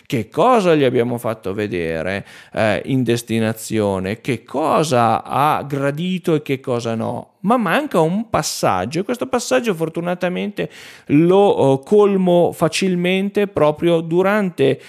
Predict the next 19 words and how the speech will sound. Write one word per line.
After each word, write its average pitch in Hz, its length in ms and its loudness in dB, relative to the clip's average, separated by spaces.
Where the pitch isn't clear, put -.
l-, 151 260 2
anche 160 640 -2
il 131 380 0
periodo 165 440 0
estivo 135 800 0
lontano 147 600 0
dall'università, 147 1080 0
quindi 117 360 -4
fuori 131 440 0
dall'ambito, 131 520 -4
eh, - 80 -4
universitario, 202 1200 0
l-, 151 280 -4
collaborando 202 760 2
con 156 180 -2
diversi 160 580 -2
enti 175 460 -2
ed 127 140 -2
associazioni, 135 1000 -4